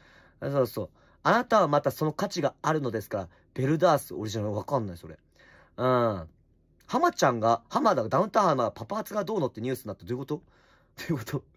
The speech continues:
<laughs> 炎上してんの、今。ダウンタウンの浜ちゃん。パパ活し、え、わかんないけど。まあいいや。えー、お風呂はどうなった？お風呂は入るよ。お風呂は入ります。ちょ、乾杯もします。うん。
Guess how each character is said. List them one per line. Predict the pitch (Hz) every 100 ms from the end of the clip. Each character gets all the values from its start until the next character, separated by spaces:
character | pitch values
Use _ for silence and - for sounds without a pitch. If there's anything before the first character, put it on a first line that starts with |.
| 339
<laughs> | - - 359
炎 | 147
上 | 160
し | 156
て | 151
ん |
の、 | 90
今。 | 76 - _ _ _
ダ | 110
ウ | 107
ン |
タ | 87
ウ | 98
ン |
の | 87
浜 | 87
ち | -
ゃ | 87
ん。 | -
パ | -
パ | 95
活 | 92 -
し、 | 87 - _
え、 | 95 101
わ | 98
か | 101
ん |
な | 80
い |
け |
ど。 | 76 -
ま | 92
あ |
い |
い | 78
や。 | - _ - - - - - _ -
え | 123
ー、 | 135
お | 147
風 | 226
呂 | 240
は | 185
ど | 165
う | 160
な | 123
っ |
た？ | - 117
お | 123
風 | 202
呂 | 160
は |
入 | 113 143 123
る |
よ。 | 104 98 -
お | - 123
風 | 170
呂 | 165
は | 113
入 | 113 117
り |
ま | 113 113 110
す。 | - - _ -
ち |
ょ、 | 131
乾 | - 175
杯 | 170 180
も | 131
し | -
ま | 113 110 110
す。 | - _ _ _ _ _ -
う |
ん。 | 120 120 110 95